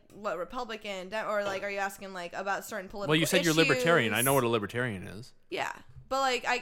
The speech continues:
Speaker 1: I definitely have, um, a multitude of opinions in different political issues. But when it comes to an overall grand scheme of politics, I don't necessarily fall under a specific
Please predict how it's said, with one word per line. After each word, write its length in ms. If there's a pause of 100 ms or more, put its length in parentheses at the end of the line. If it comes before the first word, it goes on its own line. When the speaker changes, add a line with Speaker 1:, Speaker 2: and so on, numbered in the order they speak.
Speaker 1:
I 120
definitely 500
have, 500
um, 560
a 80
multitude 540
of 100
opinions 680
in 260
different 340
political 480
issues. 680 (340)
But 340
when 120
it 100
comes 320
to 280
an 180
overall 460
grand 380
scheme 360
of 120
politics, 560
I 80
don't 400
necessarily 640
fall 260
under 220
a 60
specific 680